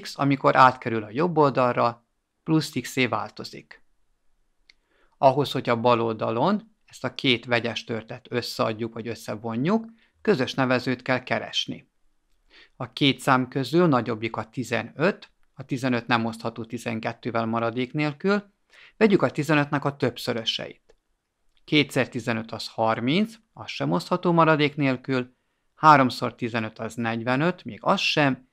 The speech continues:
négyszer tizenöt az hatvan, az már igen, tehát a közös nevező lesz a hatvan. Nézzük, hogy mennyivel kell bővíteni. Hatvanban a tizenkettő megvan ötször, hatvanban a tizenöt pedig megvan négyszer.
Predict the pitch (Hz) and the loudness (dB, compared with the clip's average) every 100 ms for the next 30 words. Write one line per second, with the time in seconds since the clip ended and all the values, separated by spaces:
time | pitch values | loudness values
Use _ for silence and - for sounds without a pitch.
0 | _ _ _ - 160 165 165 131 - 127 | _ _ _ -2 2 2 2 0 0 -4
1 | 127 110 110 110 - - 117 113 127 165 | -2 -4 -6 -14 -14 -4 -2 -2 2 2
2 | 214 160 127 123 113 107 - 185 175 139 | 2 0 -8 -8 -8 -10 -6 -2 2 2
3 | 123 - _ - - - 208 214 180 - | 0 -6 _ -14 -14 -4 2 4 4 2
4 | 151 135 131 131 120 117 - 117 110 - | 4 4 2 0 -2 -2 -4 -4 -6 -10
5 | - 120 - _ _ _ _ _ _ _ | -12 -14 -14 _ _ _ _ _ _ _
6 | _ - _ 156 151 156 147 135 127 131 | _ -20 _ -2 2 2 2 4 4 4
7 | 127 123 131 120 123 120 113 113 120 - | 2 0 0 0 2 0 0 -8 -10 -12
8 | - _ _ _ _ _ _ _ _ _ | -14 _ _ _ _ _ _ _ _ _
9 | 139 135 - 160 175 156 131 - - 127 | 2 2 4 4 6 6 4 0 -4 -4
10 | 110 113 117 - _ 151 190 175 120 110 | -4 -6 -8 -8 _ 2 2 0 -8 -8
11 | 113 98 - 202 - - 156 135 - _ | -10 -10 -4 -4 -4 2 4 4 0 _
12 | _ _ _ _ _ - 196 196 160 131 | _ _ _ _ _ 4 4 8 6 8
13 | 113 107 - 139 139 127 127 113 104 117 | 2 -2 -4 0 2 0 -2 -10 -12 -8
14 | 117 113 117 110 123 113 - - - - | -6 -2 -4 -4 -8 -10 -12 -12 -12 -12